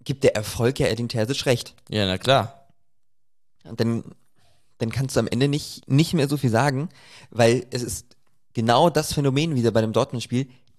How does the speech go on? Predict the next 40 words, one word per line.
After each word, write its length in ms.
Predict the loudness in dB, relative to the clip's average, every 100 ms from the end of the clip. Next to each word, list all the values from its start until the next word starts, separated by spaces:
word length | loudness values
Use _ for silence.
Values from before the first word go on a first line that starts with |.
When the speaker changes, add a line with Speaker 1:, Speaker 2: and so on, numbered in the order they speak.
| -6
Speaker 1:
Inhaltlich 840 | -2 0 2 2 0 -2 -4 -6 -18 _ _ _ _ -14
sage 260 | -2 -2 -2
ich 140 | -4
einfach 260 | -2 -2 0
wieder, 160 | 2
die 120 | 2 -2
haben 200 | -4 -4
nicht 160 | -4
so 80 | -2
doll 240 | 0 2 0
gespielt, 560 | -4 -6 -6 -6 -8 _ _ _ _ -4
aber 120 | -2
die 100 | 0
haben 140 | 0 0
halt 180 | 0 -2
einen 140 | -6
Pflichtsieg 400 | -4 -6 -4 -8
gegen 180 | -6 -4
Bremen 300 | -2 -2 -2
ein-, 420 | -4 -2 -4 -8 -4
eingefahren, 640 | -2 -2 -4 -2 -2 -2 -8 -18 -8
für 80 |
den 140 | -4 -2
sich 120 | -4
am 80 | -6 -2
Ende 200 | 0 0
des 80 | 0
Tages 340 | 0 -2 -2
niemand 280 | -4 -4 -4
interessiert, 400 | -8 -4 -4 -2
weil 100 | -2
sie 80 | -2
drei 220 | -4 -4
Punkte 300 | -6 -8 -8
geholt 260 | -6 -6 -6
haben. 220 | -10 -12 _ -6
Speaker 2:
Ja, 160 | -2
eben. 320 | -2 -2 -6 -8 _ _ -8
Speaker 1:
Ja. 80 | -4
Speaker 2:
Also, 320 | -2 -2 -2